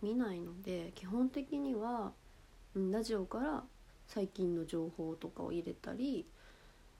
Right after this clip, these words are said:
うん、ラジオをつけながら、まあ、日々家で生活している感じですね。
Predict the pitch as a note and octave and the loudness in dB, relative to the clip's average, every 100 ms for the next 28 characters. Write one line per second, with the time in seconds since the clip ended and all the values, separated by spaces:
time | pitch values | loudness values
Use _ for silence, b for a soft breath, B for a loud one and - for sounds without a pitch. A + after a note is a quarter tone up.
0 | - G3 F3 E3+ E3+ G3+ G#3+ G#3+ G#3 C4 | -6 0 2 2 2 2 4 4 6 4
1 | - - G3 F3+ F3 F#3 A#3 A#3 G3 F#3+ | 0 -2 0 0 0 -2 -2 -2 0 0
2 | F3 G3+ F3+ F3+ F#3 - - - G3+ F#3+ | 0 -2 -2 -4 -4 -6 -16 -6 2 4
3 | F3+ F#3+ - E3+ E3+ F3 F3+ - - E3+ | 4 2 0 -2 -2 -6 -6 -6 -4 -2
4 | E3+ F3+ - E3+ D#3+ D#3+ F3+ - F#3 F#3+ | 0 -2 -2 -2 -2 -4 -8 -8 -4 -2
5 | G3+ | -2